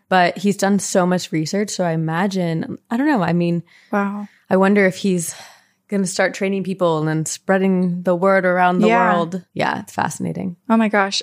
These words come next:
Speaker 2: Okay. Yeah, I need to look into this. 'Cause I had told you that I used to go to a chiropractor when I was younger.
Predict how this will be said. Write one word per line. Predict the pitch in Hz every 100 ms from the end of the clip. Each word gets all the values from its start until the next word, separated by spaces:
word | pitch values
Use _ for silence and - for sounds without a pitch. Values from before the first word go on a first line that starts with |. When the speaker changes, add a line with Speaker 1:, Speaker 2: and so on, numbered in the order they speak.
| -
Speaker 2:
Okay. | 233 202 160 -
Yeah, | 208
I | 185
need | 196 208
to |
look | 214 202
into | 185 190
this. | 185 -
'Cause | 240
I | 262
had | 285 285
told | 294 262
you | 220
that | 196
I | 185
used | 190 190 -
to |
go | 185
to | 180
a | 175
chiropractor | - 185 - 175 170
when | 175
I | 175
was | 160 -
younger. | 185 185 - -